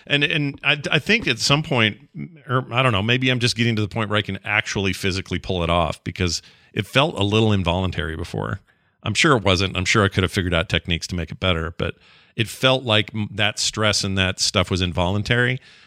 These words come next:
And then when I'd have, like, pain like that in your shoulders and your back, whatever it was, it, it was then a whole nother pile of stress to say, "Well, what's causing that?"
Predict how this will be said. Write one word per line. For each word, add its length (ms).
And 120
then 100
when 80
I'd 120
have, 160
like, 180
pain 320
like 240
that 340
in 140
your 80
shoulders 560
and 40
your 80
back, 340
whatever 300
it 120
was, 540
it, 200
it 100
was 220
then 240
a 40
whole 160
nother 420
pile 280
of 80
stress 280
to 80
say, 160
"Well, 100
what's 180
causing 440
that?" 340